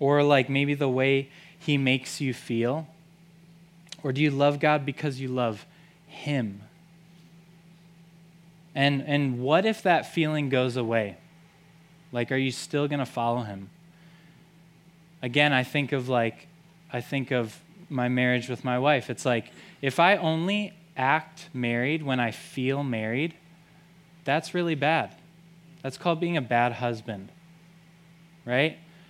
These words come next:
And I think, I think oftentimes we, we, like, are like, "I want this butterfly effect to last forever." And in reality, when you've talked with couples who've, like, been married for a long time,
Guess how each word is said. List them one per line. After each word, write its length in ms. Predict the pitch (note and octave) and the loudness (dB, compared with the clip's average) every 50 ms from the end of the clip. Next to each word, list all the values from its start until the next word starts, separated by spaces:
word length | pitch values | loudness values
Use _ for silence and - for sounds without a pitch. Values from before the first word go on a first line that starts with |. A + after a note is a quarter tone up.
| - - - - - - - | -20 -20 -20 -20 -6 -2 2
And 100 | C#3 C#3+ | 4 4
I 80 | D3+ | 4
think, 520 | D3 - - F#3 F3+ E3 - - - - - - - - D#3 | 4 2 2 2 2 2 0 -6 -16 -20 -20 -20 -10 -2 0
I 100 | D3+ D#3 | 0 2
think 300 | D#3 - F#3 F3+ E3 - | 4 4 4 4 4 4
oftentimes 1080 | D#3 D#3+ E3 E3 E3 - F3+ E3 C3+ - E3 E3 D#3+ D#3+ D#3 D3+ C#3+ C3+ - - - - - - - - - - - - - - - - _ - - - - - - - - - - - - - - - - - - | 4 4 4 4 2 0 -2 -2 0 2 2 4 4 4 2 2 -2 -4 -6 -10 -14 -16 -20 -20 -20 -20 -20 -20 -20 -20 -20 -20 -20 -20 _ -20 -20 -20 -20 -20 -20 -20 -20 -20 -20 -20 -20 -20 -20 -20 -20 -14 -8
we, 560 | C3 C3 C#3+ D3 D3 D3 D3 C#3+ C#3+ C#3+ - - - | -2 2 4 6 6 6 6 4 2 -2 -6 -10 -8
we, 280 | F3 C#3 C#3+ D3+ D3+ D3+ | -2 2 4 6 6 6
like, 300 | D3+ D3 C#3+ C3 A#2+ - | 6 4 4 2 0 -2
are 140 | C#3 C3 C3 | 0 0 2
like, 240 | C#3 C3 B2+ - - | 2 0 0 -2 -2
"I 140 | - B2+ | -4 -2
want 280 | B2 B2 C3+ C#3 C3 - | 0 0 0 -2 -2 -4
this 180 | - D3 B2+ - | -6 -6 -8 -6
butterfly 640 | - - B2 B2+ C3+ C3+ B2 - - C3 B2 A#2+ | -4 -4 -2 -2 -2 -4 -6 -6 -4 -2 0 0
effect 560 | A#2 A2 - - B2+ A#2 A2+ - - - - - | -2 -4 -4 -4 -4 -4 -4 -6 -10 -18 -14 -10
to 100 | - C3 | -8 -4
last 440 | A#2+ A#2 A#2 A#2+ A#2+ - - - | -2 0 0 0 -2 -4 -8 -14
forever." 480 | - - A#2+ A2+ A#2 A#2 A2+ A2 G2+ F#2+ - - - - - - | -12 -8 -4 -2 -2 -2 -2 -6 -8 -10 -12 -16 -20 -12 -6 -2
And 120 | C3 D3 | 0 0
in 140 | D3+ D#3 D3+ | 0 0 0
reality, 640 | C#3 C3 B2+ C3 C#3 D#3 F#3 G3+ G3 E3+ C3+ B2+ A#2+ | 0 2 2 4 4 4 6 4 4 4 4 2 0
when 200 | A#2 C3 C3+ C#3+ | 0 0 0 0
you've 180 | C#3+ C#3 C3 | 0 0 -2
talked 420 | - - - D#3+ D#3+ F#3+ G#3 - - | -6 -2 2 4 4 4 4 2 -2
with 160 | F#3+ D3 - | -4 -4 -4
couples 480 | - - F3 F3 F3 - D#3+ C3+ - | -2 -2 -2 -2 0 -2 -2 -4 -2
who've, 200 | - D3 C3 B2 C3+ | -4 -6 -4 -2 0
like, 180 | C3 B2 A#2 | 0 0 0
been 180 | A#2 B2+ B2 B2 B2 | 0 -2 0 0 2
married 260 | B2+ C3 D3 D#3+ D#3 | 2 2 0 0 -2
for 100 | - D#3 | -2 -2
a 60 | C3+ | 0
long 260 | B2 B2 B2 B2 A#2+ | 0 2 0 0 0
time, 440 | A#2 - - D3 D3+ C#3+ B2+ A2 G2+ | -2 -2 0 2 2 2 2 0 -4